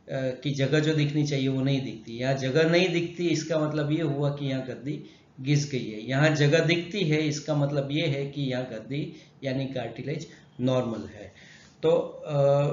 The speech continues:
अगर घिसारा की शुरुआत होती है, osteoarthritis की शुरुआत होती है, तो वहाँ शायद एक्सरे normal भी आ सकता है,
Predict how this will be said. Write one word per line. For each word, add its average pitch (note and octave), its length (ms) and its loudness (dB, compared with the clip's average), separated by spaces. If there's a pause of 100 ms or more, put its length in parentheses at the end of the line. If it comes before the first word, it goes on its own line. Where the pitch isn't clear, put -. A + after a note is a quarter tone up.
(180)
अगर D3+ 460 4
घिसारा E3+ 340 0
की F3 160 -6
शुरुआत D3+ 420 0
होती B2+ 260 -4
है, A#2+ 60 -4
osteoarthritis D3 720 -4
की D#3 120 -4
शुरुआत D3 480 0
होती A2+ 260 -8
है, A#2 160 -12 (420)
तो D#3+ 80 -2 (640)
वहाँ C#3+ 580 0 (600)
शायद C3+ 460 -2
एक्सरे C#3 460 -6
normal C3+ 380 -2
भी C3+ 200 -2
आ C3 80 -2
सकता - 360 -10
है, C#3+ 280 -10